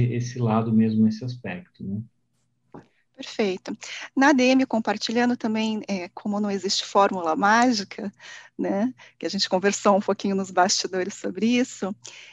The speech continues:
Speaker 2: é, também a, o cenário inicial foi muito parecido, né? A nossa alta liderança, nosso C E O global, assinou um compromisso, né, com a onu Mulheres, né, que foi muito falado aqui nesse,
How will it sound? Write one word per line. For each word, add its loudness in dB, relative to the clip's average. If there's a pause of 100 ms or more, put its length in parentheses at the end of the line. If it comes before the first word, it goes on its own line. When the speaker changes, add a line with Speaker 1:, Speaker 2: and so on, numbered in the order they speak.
(140)
Speaker 2:
é, 6 (100)
também 4
a, 4
o -4
cenário 4
inicial 0
foi -6
muito -4
parecido, -8
né? -12
A -12
nossa -10
alta -2
liderança, -8
nosso -12
C -12
E -12
O -14
global, -2 (340)
assinou 2
um 6
compromisso, -4
né, 0
com -6
a 2
onu -4
Mulheres, -4
né, -4
que -16
foi -4
muito -8
falado -2
aqui -8
nesse, -8